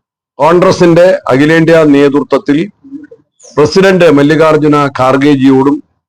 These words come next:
ഇന്ത്യയുടെ പ്രതിപക്ഷ നേതാവ് രാഹുൽജിയോടുമൊപ്പം രാജ്യം മുഴുവൻ യാത്ര ചെയ്ത് ജനാധിപത്യത്തിന്റെയും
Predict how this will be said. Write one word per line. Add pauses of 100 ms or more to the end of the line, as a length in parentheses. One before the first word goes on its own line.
(160)
ഇന്ത്യയുടെ
പ്രതിപക്ഷ (120)
നേതാവ് (180)
രാഹുൽജിയോടുമൊപ്പം (680)
രാജ്യം
മുഴുവൻ (120)
യാത്ര (120)
ചെയ്ത് (560)
ജനാധിപത്യത്തിന്റെയും